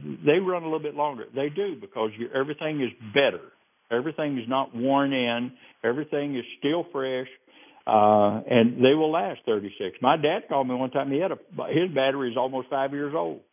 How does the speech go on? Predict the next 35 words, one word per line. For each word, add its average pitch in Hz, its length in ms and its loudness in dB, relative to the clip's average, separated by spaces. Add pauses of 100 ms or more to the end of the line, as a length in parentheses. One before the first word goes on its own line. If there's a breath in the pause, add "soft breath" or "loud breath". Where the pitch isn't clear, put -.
(340)
He 165 80 -2
lives 185 240 -2
in 165 60 -10
North 160 220 -4
Carolina, 156 440 -4
where 135 160 -4
the 123 120 -10
humidity's 127 640 -4
up, 139 220 -4
the 120 80 -8
temperatures 131 580 -6
are 110 60 -4
cooler, 135 400 -2 (880 loud breath)
and, 147 320 8
uh, 143 380 4 (600)
he 156 200 6
parks 160 320 2
it 160 120 -4
in 151 140 -4
the 151 80 -10
shade 175 300 -4
all 101 200 -6
the 107 60 -12
time. 87 300 -6 (340)
He 143 300 2
don't 151 280 -2
sit 156 140 -2
there 147 120 -4
and 147 120 -10
cook 185 200 -6
it, 101 140 -6
and 156 160 -2
he, 170 280 -4
he, 175 400 -4
he 196 160 0